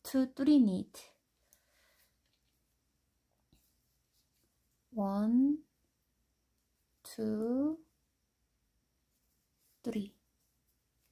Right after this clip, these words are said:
Then knit, two stitch together, and yarn over, and the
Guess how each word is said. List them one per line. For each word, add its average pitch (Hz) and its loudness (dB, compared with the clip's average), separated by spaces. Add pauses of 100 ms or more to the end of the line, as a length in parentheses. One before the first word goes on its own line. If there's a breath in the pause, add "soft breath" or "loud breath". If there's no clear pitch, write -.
(760)
Then 196 -2
knit, 233 6 (600)
two 302 0
stitch - -4
together, 226 -2 (4000)
and 196 0
yarn 190 -2
over, 196 -6 (1200)
and 202 -2
the 202 -8